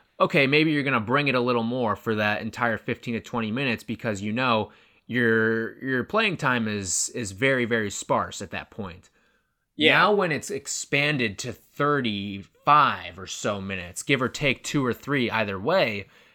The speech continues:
Speaker 1: can that motor hold up? Or is he gonna go out there, give you a really hard first twenty minutes,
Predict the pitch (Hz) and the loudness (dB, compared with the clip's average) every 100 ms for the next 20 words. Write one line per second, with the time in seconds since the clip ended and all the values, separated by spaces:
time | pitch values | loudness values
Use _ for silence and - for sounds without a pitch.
0 | _ _ _ _ _ _ _ _ _ _ | _ _ _ _ _ _ _ _ _ _
1 | - 160 170 160 156 151 139 139 151 127 | 0 4 4 6 4 4 2 2 2 0
2 | 147 170 208 - 139 135 139 147 - 160 | 4 6 6 4 4 6 6 2 0 0
3 | 180 180 135 139 127 147 - 127 113 127 | 0 0 0 2 4 2 2 0 2 0
4 | 117 117 98 113 151 170 156 170 151 170 | 0 -2 0 0 2 4 4 4 2 -2
5 | 165 - 185 214 160 127 113 - | -2 -4 -4 -4 -4 -4 -4 -6